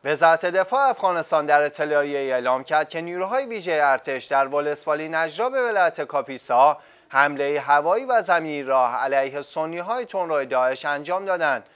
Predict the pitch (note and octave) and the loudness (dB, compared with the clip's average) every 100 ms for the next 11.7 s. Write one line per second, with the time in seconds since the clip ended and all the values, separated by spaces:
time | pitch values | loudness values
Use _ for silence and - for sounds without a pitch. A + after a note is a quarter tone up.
0 | _ _ - C3+ C3+ C3 B2 C3+ D3 - | _ _ -8 2 6 6 4 0 -2 -8
1 | _ - C#3+ D#3 E3+ E3+ A#3+ A#3+ A#3 A3 | _ 0 2 4 2 2 0 0 -2 0
2 | F3+ D#3 D3+ C#3 C3+ C3 - C3+ D3 D3+ | -2 -4 0 0 0 -4 -4 0 2 2
3 | E3 E3 G3 F#3+ F#3+ - D3+ C3+ A2+ - | 0 -2 -4 -6 -8 -8 0 0 0 -8
4 | _ - - - D3 D3+ D#3 D#3+ E3+ C#3+ | _ -20 -6 2 4 4 2 -4 -4 -6
5 | C#3 C3+ C#3+ C3+ C3 C3 C3 C#3+ C#3+ - | -6 -4 -2 2 2 2 2 2 0 -12
6 | _ C#3+ D3+ E3 E3+ A#3 C4+ A#3+ G3+ F3+ | _ 0 2 2 0 0 0 -2 -4 -2
7 | E3 D3 C#3+ D3 C#3+ D3 D3 C#3+ D#3 D3 | 2 2 2 0 2 -2 -4 -4 -2 -2
8 | D3+ - F3 - B3 A#3 G3+ E3+ D#3+ D3+ | -4 -12 -10 -4 -2 0 2 2 0 -4
9 | C#3+ C3+ C3 D3+ C#3+ - _ C#3 D3 D3+ | -4 -2 0 -2 -4 -20 _ 4 4 4
10 | - A3 B3 A3 F3+ D#3 C#3 - C#3 D3 | 0 0 0 -4 -8 -6 -8 0 2 2
11 | D3 D3+ D#3 G3 F#3+ F3 C3+ | 0 -4 -2 -4 -2 -4 -4